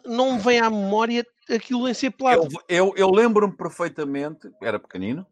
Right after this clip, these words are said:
Speaker 2: muito pequenininho, de, de ver a bancada central a ser construída.
Speaker 1: Aquilo foi inaugurado em oitenta e um, ou o que é que foi? A bancada central.
Speaker 2: Exatamente.
Speaker 1: É, não, mas a, a, a bancada central,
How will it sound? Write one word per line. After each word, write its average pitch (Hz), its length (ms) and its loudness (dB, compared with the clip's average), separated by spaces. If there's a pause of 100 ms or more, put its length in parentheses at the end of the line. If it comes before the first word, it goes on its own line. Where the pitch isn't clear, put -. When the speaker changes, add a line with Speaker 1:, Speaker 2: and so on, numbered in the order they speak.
(120)
Speaker 2:
muito 92 340 -12
pequenininho, 101 580 2 (240)
de, 120 180 2 (160)
de 139 180 0
ver 170 300 4
a 156 60 6
bancada 147 460 2
central 160 400 -2
a 165 40 -2
ser 170 160 -10
construída. 170 580 -10 (480)
Speaker 1:
Aquilo 180 240 0
foi 170 160 -2
inaugurado 175 500 2
em 226 100 -4
oitenta 240 440 -6
e 262 180 -6
um, 302 240 -6
ou 208 60 0
o 156 60 -6
que - 100 -6
é 143 40 -4
que - 60 -12
foi? 240 380 -10 (280)
A 143 80 -8
bancada 151 360 -2
central. 185 360 -2 (380)
Speaker 2:
Exatamente. 117 580 -4 (360)
Speaker 1:
É, 131 180 -4
não, 208 320 0
mas 208 220 0
a, - 40 6
a, 220 680 -2
a 196 40 -2
bancada 233 380 -2
central, 226 720 0